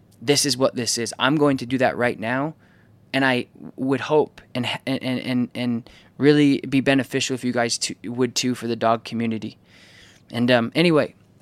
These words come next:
I'm going on tour. I'm still on tour. We're gonna be in L A, uh, this weekend. We're gonna be in Arizona tomorrow.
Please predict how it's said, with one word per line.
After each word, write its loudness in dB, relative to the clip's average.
I'm 4
going 8
on 6
tour. 4
I'm 0
still 0
on 0
tour. 2
We're -4
gonna 2
be 0
in 0
L 2
A, 0
uh, -4
this -2
weekend. 0
We're 0
gonna -2
be 0
in -2
Arizona -2
tomorrow. 0